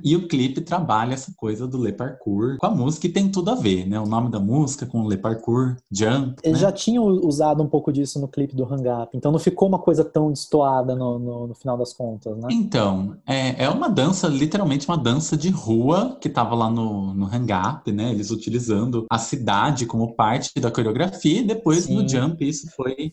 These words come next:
Speaker 1: completamente coroado, não é?
Speaker 2: É.
Speaker 1: Eh, não só no clipe de Jump, mas agora indo um pouquinho mais adiante, falando da divulgação das turnês, né? Da turnê mundial, principalmente, que a Madonna, ela fez uns pocket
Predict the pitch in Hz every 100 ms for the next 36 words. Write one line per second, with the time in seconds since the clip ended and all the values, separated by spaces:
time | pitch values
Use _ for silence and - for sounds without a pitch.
0 | _ - 139 - 127 127 170 123 127 135
1 | 160 156 151 - - 147 151 196 113 95
2 | 95 95 95 95 107 131 151 117 113 107
3 | 123 135 160 196 277 - 175 196 196 190
4 | 160 160 135 127 120 143 196 127 98 98
5 | 120 127 135 123 120 123 - 127 160 165
6 | 143 131 123 110 104 104 113 120 120 131
7 | 117 113 117 120 123 120 131 127 - -
8 | 120 151 - - 104 107 - 135 117 104
9 | 139 156 123 135 139 98 120 196 - 120
10 | 113 139 117 104 104 104 123 - 101 -
11 | 107 104 131 165 - 117 127 123 127 135
12 | 151 - 113 180 196 - 123 - - 127
13 | 127 -